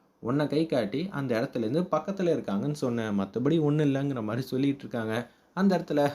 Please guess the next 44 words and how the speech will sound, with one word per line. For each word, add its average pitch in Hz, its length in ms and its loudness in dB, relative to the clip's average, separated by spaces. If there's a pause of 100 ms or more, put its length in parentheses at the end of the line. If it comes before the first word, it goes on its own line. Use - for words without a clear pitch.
அல்டிமேட்டா 147 540 0
இருந்துச்சுன்னே 131 400 -2
சொல்லலாம். 110 400 -2
வர 95 220 -2
வர 131 260 2
உங்களுக்கு 131 400 -2
கொழுப்பு 143 460 -2
கூடி 151 180 0
போயிடுச்சு, 120 540 -2 (440)
அதனால 156 380 4
தான் 170 100 2
இப்படியெல்லாம் 151 520 2
வந்து 139 80 2
பேசிட்டு 143 400 0
இருக்கீங்க, 117 440 -2 (120)
சொல்லி 170 340 0
சமாளிங்க 143 480 0
அப்படின்னு 135 300 -4
சொன்னோன்னே, 117 300 -2 (280)
"சரி, - 420 2
நம்மளே 110 360 2
போய் 151 140 0
பார்த்துட 143 320 -2
வேண்டியதான், 131 380 -4
இவ்வளோ 131 240 -2
நேரம் 139 240 -2
வந்து 127 200 0
வெயிட் 127 240 0
பண்ணதே 123 260 -2
வேஸ்ட்டுன்னு" 120 340 -2
சொல்லிட்டு 120 460 -2
திடீர்னு 117 440 2 (520)
ஆதியோட 165 400 6
முதல் 143 240 4
மனைவி 143 280 4
இங்கேருந்து 131 260 -2
போயிட்டாங்கன்னா 131 400 -2
என்ன 123 140 0
பண்றதுன்னு 110 340 -2
சொல்லிட்டு 113 300 0
queue-ல 156 280 0
அவங்களும் 131 400 0
வந்து 123 180 0
நிக்கிறாங்க. 113 440 -4